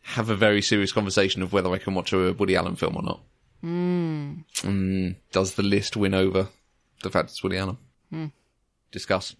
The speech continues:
Speaker 2: That's a
Speaker 1: Um,
Speaker 2: conversation for another day.
Speaker 1: Absolutely.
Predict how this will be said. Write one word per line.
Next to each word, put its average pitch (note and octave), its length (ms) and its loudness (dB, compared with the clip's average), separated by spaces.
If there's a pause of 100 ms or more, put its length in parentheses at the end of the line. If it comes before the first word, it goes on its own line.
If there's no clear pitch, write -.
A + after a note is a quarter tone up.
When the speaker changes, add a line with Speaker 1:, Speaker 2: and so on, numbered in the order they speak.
Speaker 2:
That's D3 360 6
a - 60 2
Speaker 1:
Um, D3 60 -2
Speaker 2:
conversation D#3+ 560 0
for - 160 -6
another D3 340 -6
day. F#3 380 -6 (200)
Speaker 1:
Absolutely. G#2+ 760 0